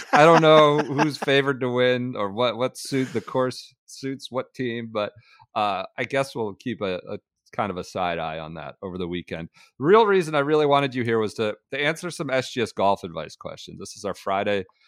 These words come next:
Friday segment. We're gonna try to get through three or four. I've sent you a couple just so you're generally aware of, of topics. I don't want you,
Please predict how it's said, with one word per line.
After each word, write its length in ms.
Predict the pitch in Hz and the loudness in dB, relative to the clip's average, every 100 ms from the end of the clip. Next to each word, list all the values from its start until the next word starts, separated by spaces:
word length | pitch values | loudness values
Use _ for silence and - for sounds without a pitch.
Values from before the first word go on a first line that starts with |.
| _ - | _ -2
Friday 280 | 117 107 95 | 2 2 0
segment. 400 | 104 95 87 92 | -4 -4 -6 -6
We're 60 | |
gonna 120 | 110 104 | -6 -4
try 180 | 113 | -2
to 60 | 101 | -2
get 160 | 98 - | -6 -10
through 120 | 90 _ | -20 _
three 140 | 110 | -8
or 80 | 101 | -8
four. 380 | - 90 87 78 _ _ _ _ _ _ _ _ | -10 -10 -10 -10 _ _ _ _ _ _ _ _
I've 140 | - 98 | -16 -12
sent 280 | - 120 - | -4 -4 -4
you 80 | 104 | -6
a 40 | |
couple 320 | - 95 98 | -2 -2 -2
just 200 | 87 104 | -6 -6
so 80 | - | -6
you're 120 | 92 78 | -6 -6
generally 640 | 104 101 98 87 82 76 | -4 -2 -2 -4 -6 -10
aware 400 | 85 90 87 85 | -10 -8 -6 -8
of, 80 | 82 | -10
of 180 | 92 - | -14 -8
topics. 520 | 92 82 87 85 - | -6 -4 -6 -12 -8
I 60 | 95 | -6
don't 80 | |
want 160 | 95 73 | -6 -10
you, 120 | 87 | -16